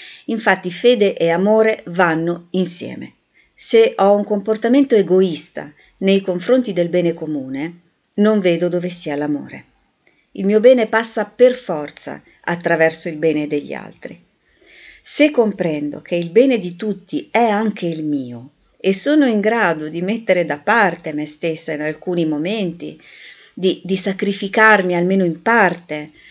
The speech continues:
per il bene di tutti, allora,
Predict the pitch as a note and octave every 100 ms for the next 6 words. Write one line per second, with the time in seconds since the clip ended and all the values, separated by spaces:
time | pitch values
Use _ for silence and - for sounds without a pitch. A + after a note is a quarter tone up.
0 | - _ - G#3 F#3 E3 F#3 F3+ D#3+ D#3
1 | - C#3 - _ C#3 C#3 D3 _ _ _
2 | _ _ _ _ _ - F#3 G3 F#3 F3+
3 | G3 A3+